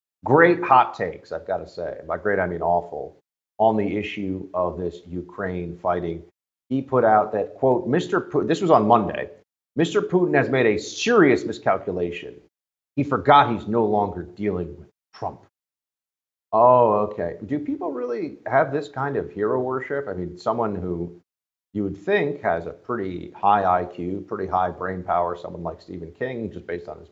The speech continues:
books, he would really think that Joe Biden is a man who is formidable intellectually, in terms of character, or otherwise? He re-, really thinks that Joe Biden's the guy to get all this done?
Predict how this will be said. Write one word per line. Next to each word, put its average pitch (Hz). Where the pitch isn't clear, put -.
books, 110
he 131
would 233
really 196
think 180
that 95
Joe 113
Biden 107
is 117
a 123
man 127
who 98
is 87
formidable -
intellectually, 107
in 87
terms 92
of -
character, 107
or 101
otherwise? 139
He 101
re-, 117
really 175
thinks 175
that 139
Joe 120
Biden's 104
the 101
guy 104
to 110
get 101
all 104
this 90
done? 131